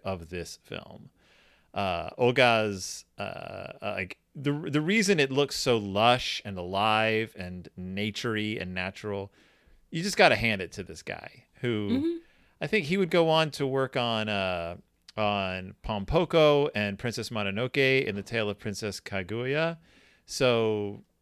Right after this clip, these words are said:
Speaker 1: pretty talented guy.
Speaker 2: Yeah.
Speaker 1: Yeah.
Speaker 2: It, we also have to talk about the fact that every time I see anything about Miyazaki films, everyone's always talking about how calm and, like, down to earth they are.
Speaker 1: Yeah.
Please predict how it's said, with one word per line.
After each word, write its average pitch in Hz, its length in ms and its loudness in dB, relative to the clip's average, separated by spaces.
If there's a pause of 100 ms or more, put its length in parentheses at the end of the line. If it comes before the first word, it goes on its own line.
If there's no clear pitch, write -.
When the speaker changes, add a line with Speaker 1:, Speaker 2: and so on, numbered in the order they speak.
(420)
Speaker 1:
pretty 262 180 2
talented 110 400 0
guy. - 260 -20 (640)
Speaker 2:
Yeah. 294 200 -2 (360)
Speaker 1:
Yeah. - 140 -10 (380)
Speaker 2:
It, 220 320 0
we 226 100 0
also 294 240 2
have 285 80 0
to - 120 -10
talk 208 220 0
about 180 440 -4
the 175 80 -8
fact 165 360 -4
that 147 160 -6
every 185 180 -4
time 226 160 -2
I 202 40 -2
see 185 240 -4
anything 170 360 -6
about 156 200 -8
Miyazaki 156 500 -10
films, 175 280 -8
everyone's 170 340 -6
always 196 140 -2
talking 165 360 -4
about 165 200 -6
how 160 120 -6
calm 160 520 -8
and, 147 140 -10
like, 151 140 -10
down 139 240 -6
to 160 80 -10
earth 139 240 -10
they 175 140 -6
are. 190 340 -4
Speaker 1:
Yeah. - 220 -2